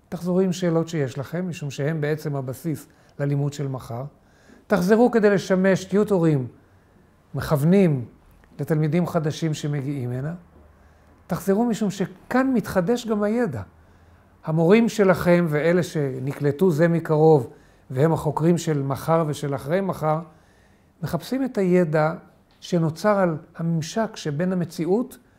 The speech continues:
לבין התורות התיאורטיות, בכלכלה, בפוליטיקה, במדע המדינה, הרבה פעמים שזה בפילוסופיה גם כן.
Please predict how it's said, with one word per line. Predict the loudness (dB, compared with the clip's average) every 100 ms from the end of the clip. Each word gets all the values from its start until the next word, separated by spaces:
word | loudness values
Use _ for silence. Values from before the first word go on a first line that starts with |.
| _ -4
לבין | 0 0
התורות | 2 4 4 4
התיאורטיות, | 2 -2 0 0 0 -2 -6 -10 -12 -20 _ _ _ -10
בכלכלה, | -6 -6 -6 -6 -4 -4 -6 -10 _ _ _ _ _ _
בפוליטיקה, | -12 -10 -10 -8 -8 -10 -10 -10 -10 _ _ _ _ _ -4
במדע | 0 2 2 4
המדינה, | 2 0 -4 -2 -2 -2 -6 -14 _ _ _ _ _ _ -8
הרבה | -4 -2
פעמים | 0 -2
שזה | -2 -4 -6 -4
בפילוסופיה | -6 -6 -8 -4 -4 -4 -6
גם | -4 -4 -4
כן. | -6